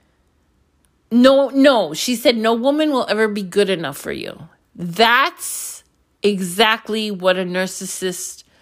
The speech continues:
how a narcissist can be created in <laughs> that way, right? You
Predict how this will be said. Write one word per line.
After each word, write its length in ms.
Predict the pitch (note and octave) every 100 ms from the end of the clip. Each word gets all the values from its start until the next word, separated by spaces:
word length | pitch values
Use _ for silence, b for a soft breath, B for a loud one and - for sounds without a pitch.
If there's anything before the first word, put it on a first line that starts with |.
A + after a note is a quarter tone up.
| b b
how 220 | B3 B3+
a 60 |
narcissist 680 | G#3 A3 C4+ F#3 F3+ F#3+ G3
can 160 | A#3 G#3+
be 100 | F#3+
created 640 | - G3+ G3 F#3 F3+ G3+
in 160 | A3+
<laughs> 40 | -
that 280 | G3+ G#3 G3
way, 400 | F#3 E3+ F3+ - b b -
right? 420 | G3+ G3+ F#3 _ b b b b -
You 680 | F#3+ A3+ C4 C4+ C#4 C4+